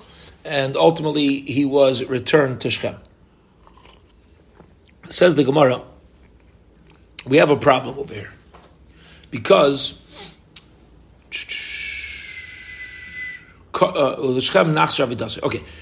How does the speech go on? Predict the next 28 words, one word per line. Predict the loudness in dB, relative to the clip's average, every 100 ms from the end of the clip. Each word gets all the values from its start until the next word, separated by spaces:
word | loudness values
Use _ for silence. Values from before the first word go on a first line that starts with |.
| -10 2
Kashu | 4 4 2 4
Kroya | 6 8 8 4
Dadi. | -2 -10 -20 _ _ _ _ -20 -20 -20 -20 -20 -20 0
We | 2 4
end | 4 6 8
up | 6 6
with | 4 4
a | 2
question, | 4 4 4 4 2 2 -4 -10 -20 -18 -10
a | 0
contradiction | 2 2 2 4 4 4 0
in | 0
Psukim. | -4 -4 -6 -10 -20 _ -20 -20 -20 -20 -8
Ksiv, | 4 6 6 2
it | 0
says, | 4 6 6 2
"Vayikach | -2 -2 0
Moshe | 0 0
Atzmas | 0 0 0
Yosef | -2 -2
Imai, | -6 -6 -6
Uksiv | -6 -2 0 0
Atzmas | 0 -2 -4 -2
Yosef | 0 0 -2
Asher | -2 0
Helu | 2 4 2 -2
Bnei | -2 -2 -2
Yisrael." | -2 -2 -4